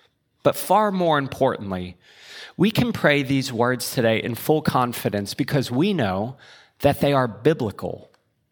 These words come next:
We know this doxology is biblical because these simple truths can be traced all throughout Scripture. Let me just direct you towards one passage right now. Look in your worship guide, if you will.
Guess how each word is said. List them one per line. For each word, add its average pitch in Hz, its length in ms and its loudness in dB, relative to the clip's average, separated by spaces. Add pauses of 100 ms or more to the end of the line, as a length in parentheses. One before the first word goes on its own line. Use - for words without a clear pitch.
(260)
We 165 100 6
know 233 140 6
this 233 160 0
doxology 202 560 4
is 135 100 -4
biblical 147 520 2
because 151 680 0
these 151 200 0
simple 233 480 0
truths 190 560 0 (460)
can 175 160 2
be 160 100 2
traced 170 460 0 (100)
all 175 240 2
throughout 139 480 0
Scripture. - 640 -4 (600)
Let 175 160 2
me 226 100 2
just 180 280 0
direct 160 360 2
you 143 140 2
towards 123 480 -2 (140)
one 131 420 2
passage 104 560 -2
right 98 260 -2
now. 92 320 -4 (280)
Look 190 200 2
in 214 60 2
your 185 120 4
worship 143 340 2
guide, 107 200 6
if - 160 -6
you 117 120 2
will. 104 320 2